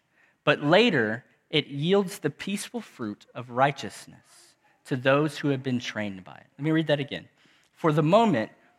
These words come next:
all discipline seems painful rather than pleasant, but later it yields the peaceful fruit of righteousness to those who have been trained by it."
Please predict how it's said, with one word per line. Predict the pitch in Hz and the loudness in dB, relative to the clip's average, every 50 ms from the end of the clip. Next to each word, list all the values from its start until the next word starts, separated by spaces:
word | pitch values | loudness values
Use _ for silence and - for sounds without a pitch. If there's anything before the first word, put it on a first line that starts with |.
| _ _ | _ _
all | 147 156 170 214 240 226 | 6 8 8 8 8 6
discipline | 170 143 180 175 - - 170 - - 156 156 151 | 4 2 0 0 0 -2 -4 -2 0 0 0 0
seems | - - - 156 139 127 - | -2 -2 0 0 0 0 -2
painful | - - - 151 147 151 156 - - 160 151 127 | -6 -8 -4 -2 -2 -2 -2 -2 -2 -2 -2 0
rather | 127 123 123 123 123 117 | 0 0 0 0 -2 -6
than | 120 113 107 | -6 -10 -14
pleasant, | - - 104 92 - - _ _ _ _ _ _ _ _ _ _ _ _ _ | -10 -10 -10 -10 -10 -14 _ _ _ _ _ _ _ _ _ _ _ _ _
but | 151 135 - 135 | 0 0 0 2
later | 135 151 180 214 202 175 147 135 | 2 4 4 4 4 2 2 0
it | - 143 139 135 | 0 -2 -4 -4
yields | 135 131 143 160 180 180 175 - | -2 -2 0 0 0 0 -2 -6
the | - 180 | -8 -8
peaceful | - - - - 180 175 - - 233 202 | -10 -10 -14 -12 -12 -12 -8 -6 -6 -6
fruit | - - - 160 160 - | -6 -4 -4 -4 -4 -4
of | 143 123 120 117 | -8 -10 -4 0
righteousness | 127 123 135 139 - - 117 - - - 95 - _ _ _ _ _ _ _ _ _ - | 2 2 2 0 -4 -10 -14 -16 -18 -20 -20 -20 _ _ _ _ _ _ _ _ _ -20
to | 113 | -20
those | 107 117 139 143 123 110 101 104 - - - _ _ _ _ _ _ | -2 2 2 2 2 0 -4 -10 -16 -20 -20 _ _ _ _ _ _
who | _ - 135 | _ -2 -2
have | 120 113 113 | -2 -2 -2
been | 120 110 107 | -6 -8 -8
trained | - - 123 117 110 104 95 | -6 -8 -8 -8 -8 -8 -10
by | - - - - | -12 -18 -20 -20
it." | _ | _